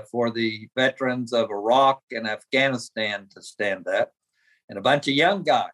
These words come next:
stood up. And then I stepped my way back through every conflict that we've had. Uh, we got to the Vietnam War,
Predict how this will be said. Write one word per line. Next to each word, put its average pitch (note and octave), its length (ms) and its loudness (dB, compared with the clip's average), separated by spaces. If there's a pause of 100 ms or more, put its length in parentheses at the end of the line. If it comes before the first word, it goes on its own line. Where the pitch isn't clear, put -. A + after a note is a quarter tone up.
stood - 480 -20
up. D#2+ 160 -20 (840)
And A2+ 100 -8
then C3 140 -4
I C3 140 2
stepped D3 460 0
my C#3 200 -6
way C#3+ 220 2
back C#3+ 360 -4 (140)
through A#2+ 200 -8
every C#3+ 340 -2
conflict C#3+ 720 -4 (100)
that B2 160 -2
we've D3 200 -10
had. A2+ 340 2 (760)
Uh, B2 400 2
we A#2+ 140 -8
got C3+ 340 0
to C#3 200 -6
the A#2 300 -2 (520)
Vietnam D3 580 0
War, A#2 460 -6